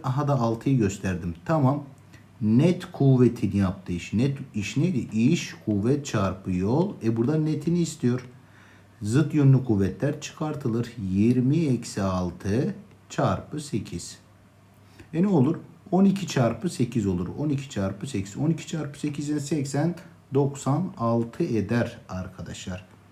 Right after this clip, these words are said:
Devam. Hemen onuncu soru. Kinetik enerjisi E bir. Şekil ikide kinetik enerji E iki. Buna göre kinetik enerji ne? Bir bölü iki M V kare.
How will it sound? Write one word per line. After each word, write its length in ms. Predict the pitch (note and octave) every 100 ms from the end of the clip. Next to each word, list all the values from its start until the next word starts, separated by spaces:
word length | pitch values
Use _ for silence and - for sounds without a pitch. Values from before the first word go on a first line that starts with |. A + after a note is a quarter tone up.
| - -
Devam. 420 | B2+ C3+ G2 - - - - - - - - - - - - - - - - - - - - - - -
Hemen 240 | A#2+ C3+ C#3+
onuncu 320 | C#3+ C#3+ C#3
soru. 320 | - B2+ C#3 - - - - - - - -
Kinetik 460 | D#3 D#3+ D3+ F#3
enerjisi 560 | F3+ D#3 C#3 C3 F#3 E3+
E 180 | D#3 C#3
bir. 160 | B2
Şekil 340 | - C#3 C3+ E3
ikide 320 | D#3+ D#3 D3
kinetik 320 | D#3+ D3+ -
enerji 200 | D#3+ C#3
E 180 | D3+ D3+
iki. 460 | C3 - B2 G2+ -
Buna 240 | C3 D#3 D3+
göre 360 | D3 E3 E3 - - - -
kinetik 340 | - C3+ C3+ D#3+
enerji 340 | D3+ C#3+ D3+
ne? 220 | F3 F3+
Bir 220 | D3+ D3
bölü 180 | C#3 A#2+
iki 420 | F#2+ G2 - D#3 -
M 540 | A#2+ B2+ D#3 F3+ D#3+
V 240 | C3 G#2 F#2+
kare. 280 | F#2+ F2